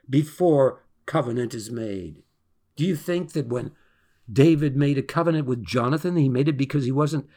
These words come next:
attracted spiritually to Jonathan? He saw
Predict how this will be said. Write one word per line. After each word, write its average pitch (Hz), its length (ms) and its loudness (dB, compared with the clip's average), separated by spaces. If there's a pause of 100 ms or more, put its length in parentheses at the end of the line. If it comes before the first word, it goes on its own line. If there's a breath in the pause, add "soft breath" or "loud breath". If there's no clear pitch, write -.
(340 soft breath)
attracted 156 540 -6
spiritually 160 760 -2
to 175 120 -4
Jonathan? 175 540 -4 (200 soft breath)
He 208 220 -2
saw 185 520 -6